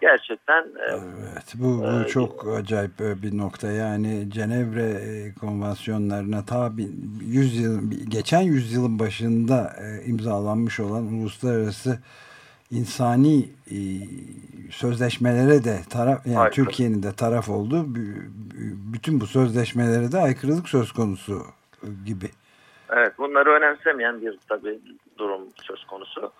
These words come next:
Speaker 1: Yani yurttaşların talebini, gençlerin isteklerini, Avrupa Parlamentosu'nun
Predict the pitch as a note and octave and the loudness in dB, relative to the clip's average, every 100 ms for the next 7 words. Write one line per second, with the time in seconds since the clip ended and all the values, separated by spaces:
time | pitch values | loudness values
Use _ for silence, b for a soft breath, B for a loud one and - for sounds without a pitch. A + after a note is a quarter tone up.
0 | B B B B _ - G#2+ G2 G#2 A2+ | B B B B _ -2 0 2 -2 -6
1 | A2+ - A2 G#2+ G#2+ G#2+ G#2+ G2+ G2 F#2 | -8 -6 -4 -2 -2 -4 -4 -4 -4 -4
2 | G2 G#2 G2+ - G#2 G#2 G2+ - F#2+ - | -6 -4 -4 -4 -4 -4 -6 -12 -14 -10
3 | F2 F2 A2 G#2 G#2 - G2 F#2+ G2 G2+ | -10 -4 0 0 -2 -4 -2 0 -2 -2
4 | G2 F#2+ F#2 - G2+ G2+ G#2 | -8 -10 -16 -18 -12 -10 -12